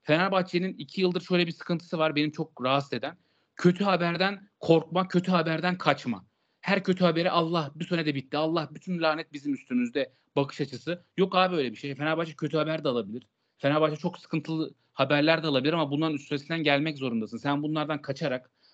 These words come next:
bunları taraftardan saklayarak, sürekli umut, e, vermeye çalışarak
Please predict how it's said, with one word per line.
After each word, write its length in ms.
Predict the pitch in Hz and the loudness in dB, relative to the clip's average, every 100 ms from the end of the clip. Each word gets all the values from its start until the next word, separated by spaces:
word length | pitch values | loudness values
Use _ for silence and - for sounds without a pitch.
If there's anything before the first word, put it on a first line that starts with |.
| _ - | _ -6
bunları 300 | 139 151 160 | 0 2 0
taraftardan 500 | 156 147 143 151 156 | 2 0 2 0 0
saklayarak, 640 | 147 151 147 156 123 131 _ _ _ | -4 -6 -2 0 0 -4 _ _ _
sürekli 540 | - 165 151 156 151 _ _ | 0 0 4 0 0 _ _
umut, 360 | 156 165 180 - _ _ _ - | 4 6 4 -2 _ _ _ 0
e, 380 | 127 127 120 131 | 4 4 2 2
vermeye 360 | 135 143 147 | 4 4 2
çalışarak 520 | 143 151 147 160 165 | 2 0 0 -2 -2